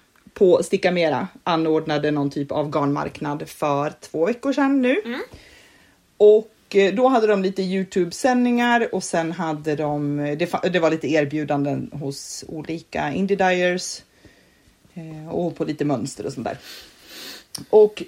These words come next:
Speaker 1: då hade de en drös med tävlingar. Och vi var med i en av de tävlingarna.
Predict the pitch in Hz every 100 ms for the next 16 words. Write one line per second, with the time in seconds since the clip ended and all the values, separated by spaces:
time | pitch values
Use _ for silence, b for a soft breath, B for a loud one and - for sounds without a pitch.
0 | - 202 254 262 277 214 208 180 180 180
1 | 175 160 175 277 254 185 381 143 170 233
2 | - - - b b b b b _ 208
3 | 202 214 277 320 294 294 330 - 262 185
4 | 170 151 104 - 180 82 69 73